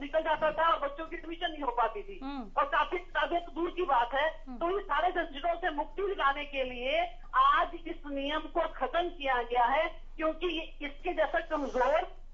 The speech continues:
Speaker 1: विवादास्पद, आधा अधूरा नियम था, जिसको हटाकर हमने एक संवैधानिक, सशक्त, प्रभावी और व्यापक जो है एक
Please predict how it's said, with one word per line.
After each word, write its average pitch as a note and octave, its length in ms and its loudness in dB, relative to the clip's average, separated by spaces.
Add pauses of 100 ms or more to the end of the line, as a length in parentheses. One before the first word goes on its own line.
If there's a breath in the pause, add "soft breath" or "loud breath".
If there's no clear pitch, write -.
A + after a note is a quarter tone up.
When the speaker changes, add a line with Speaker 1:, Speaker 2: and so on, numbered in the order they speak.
(120)
Speaker 1:
विवादास्पद, C#4+ 800 2
आधा E4+ 480 2
अधूरा D#4+ 340 2
नियम D4 240 -4
था, - 500 2 (120)
जिसको F4+ 320 0
हटाकर D4+ 500 2
हमने D#4 420 2
एक E4 120 -8
संवैधानिक, C4+ 720 0 (340)
सशक्त, F4 460 0
प्रभावी D4 720 2
और D#4 240 2
व्यापक C#4+ 440 2 (320)
जो C#4 100 2
है D#4 260 2
एक D4+ 160 -2